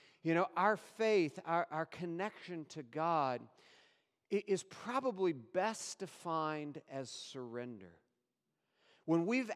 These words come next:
absolutely given up on ourselves, when we've absolutely given up on our own sort of self-salvation programs, our figuring out what the good is,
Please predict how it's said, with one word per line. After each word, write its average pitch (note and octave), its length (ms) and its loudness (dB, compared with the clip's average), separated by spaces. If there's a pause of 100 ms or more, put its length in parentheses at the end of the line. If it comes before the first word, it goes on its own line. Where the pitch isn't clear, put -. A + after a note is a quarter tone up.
(140)
absolutely G3+ 920 2
given F3 420 -4
up E3 280 0
on B2 160 -8
ourselves, D#3+ 840 -8 (260)
when D3 180 0
we've D3+ 200 0 (100)
absolutely F#3 840 -2
given D#3 400 -2
up D3+ 200 0
on C#3 160 2
our C#3+ 300 0
own F3+ 380 0
sort D#3+ 260 -2
of B2+ 100 -4
self-salvation D#3 1300 0 (100)
programs, D#3+ 760 -2
our E3 240 2
figuring E3 520 -6
out D3+ 220 -2
what D3 160 -6
the D3+ 80 -10
good D3 340 -2
is, D3 320 -2